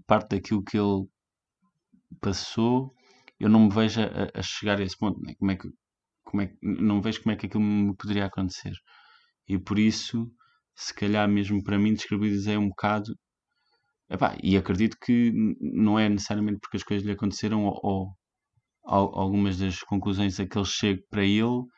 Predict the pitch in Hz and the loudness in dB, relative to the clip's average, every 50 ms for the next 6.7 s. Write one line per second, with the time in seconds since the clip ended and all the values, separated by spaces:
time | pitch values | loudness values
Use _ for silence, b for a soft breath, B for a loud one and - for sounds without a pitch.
0 | b b _ - 117 110 - 117 113 - 120 110 117 113 113 123 113 110 117 123 | b b _ -2 -2 -2 0 -2 -2 -2 0 0 0 0 0 2 2 4 4 4
1 | 135 135 123 113 127 120 - 123 123 123 123 - 120 - 120 123 123 117 101 98 | 4 2 2 2 0 2 2 4 4 4 2 0 0 2 6 8 8 6 6 4
2 | 113 117 117 113 113 113 107 113 113 110 104 - - 95 - 101 95 - - 98 | 2 0 2 2 0 0 2 2 2 0 0 -2 -6 -6 -6 -6 -6 -6 -4 -4
3 | 92 92 101 98 98 - - B B B B B B B B B B B B B | -4 -2 -2 -4 -4 -4 -8 B B B B B B B B B B B B B
4 | _ - 104 101 101 - 120 117 117 117 123 117 117 117 110 110 113 113 113 113 | _ -2 -2 0 0 2 2 2 2 2 0 0 2 2 0 2 4 4 4 4
5 | 113 - - - - 113 113 - - - 110 107 104 104 107 101 104 110 101 95 | 2 0 -4 -2 0 0 0 -2 -2 -2 0 0 2 0 -2 -2 -2 -2 -4 -2
6 | - 98 95 101 98 92 - - 98 101 101 95 92 90 | -4 -4 -4 -4 -6 -6 -4 -2 -2 0 0 -2 -2 -4